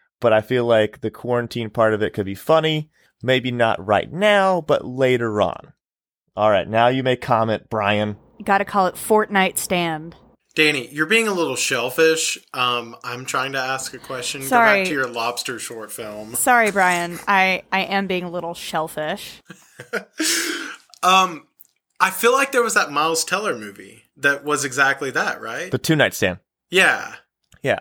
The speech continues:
Speaker 1: Um, but yeah, this is a fourteen-day. That was two nights in a snowstorm. This is fourteen days in covid.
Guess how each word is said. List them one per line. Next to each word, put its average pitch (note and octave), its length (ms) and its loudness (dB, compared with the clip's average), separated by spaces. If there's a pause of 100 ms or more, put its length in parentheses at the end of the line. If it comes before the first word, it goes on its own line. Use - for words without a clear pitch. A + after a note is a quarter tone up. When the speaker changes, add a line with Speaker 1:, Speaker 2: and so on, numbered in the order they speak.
(120)
Speaker 1:
Um, G#2+ 280 2
but A#2+ 140 -2
yeah, A2+ 160 4
this D3 240 0
is D#3 80 -4
a A#2 80 2
fourteen-day. E3+ 1120 -2
That B2+ 120 4
was B2 140 -4
two - 200 -4
nights C3 260 0
in A2 60 -4
a G2+ 60 -2
snowstorm. B2 560 0
This A2 140 -6
is G#2 100 -10
fourteen A2+ 400 -4
days G#2+ 240 2
in - 100 -14
covid. G#2+ 560 -2